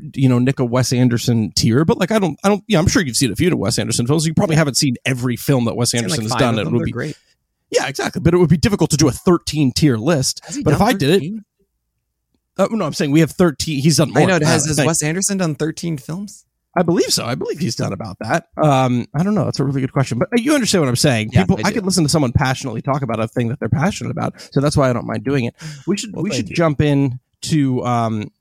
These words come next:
Speaker 1: he's directed twenty-four. That's interesting. Um, I didn't know that. I didn't know it was that many. I thought it was, like, fifteen or sixteen.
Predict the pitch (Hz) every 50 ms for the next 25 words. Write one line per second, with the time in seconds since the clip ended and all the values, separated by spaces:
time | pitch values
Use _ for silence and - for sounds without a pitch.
0 | _ _ _ _ _ 127 131 139 - - - 131 120 147 208 202 - 226 156 117
1 | - - - 135 135 151 139 110 - - - 127 135 123 - - - - 147 165
2 | - 107 95 - - - 120 - - - - - - - - 165 165 165 160 143
3 | 139 143 143 - - - - - - - - 143 151 185 165 113 95 110 139 -
4 | - 139 120 - - 120 131 170 139 104 87 - - 127 113 127 127 139 151 165
5 | - 123 - 175 147 113 101 113 113 - 104 92 - _ - 151 143 - - -
6 | 127 131 131 117 98 - - - - 131 _ - - 147